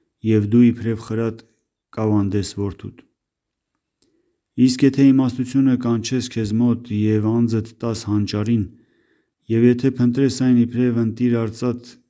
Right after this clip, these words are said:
և իբրև գանձ քննես այն, այն ժամանակ կհասկանաս Տիրոջ երկյուղը, և դու կգտնես Աստծո գիտությունը։ Տերն է տալիս իմաստությունը։ Նրանից է ելնում գիտությունն ու հանճարը։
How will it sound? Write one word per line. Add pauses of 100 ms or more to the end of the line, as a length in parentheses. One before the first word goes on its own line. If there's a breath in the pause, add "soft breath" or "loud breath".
(200)
և
իբրև
գանձ
քննես
այն, (800)
այն
ժամանակ
կհասկանաս
Տիրոջ
երկյուղը, (180)
և
դու
կգտնես
Աստծո (120)
գիտությունը։ (1900)
Տերն
է
տալիս
իմաստությունը։ (4000)
Նրանից
է
ելնում
գիտությունն
ու
հանճարը։